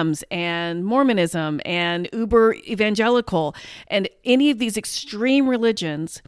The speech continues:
who indoctrinate their members in a way that is so harsh on their life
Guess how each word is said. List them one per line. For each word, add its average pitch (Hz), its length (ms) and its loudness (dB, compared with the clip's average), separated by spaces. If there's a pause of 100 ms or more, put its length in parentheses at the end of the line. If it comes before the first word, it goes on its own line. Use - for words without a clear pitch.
(440)
who 226 220 2
indoctrinate 196 1000 0 (100)
their 175 640 0
members 185 760 0
in 185 400 -2
a 202 120 2
way 190 520 2
that 185 260 0
is 175 100 -2
so 226 580 2 (500)
harsh - 760 0 (120)
on 190 180 2
their 180 180 0
life 208 580 -2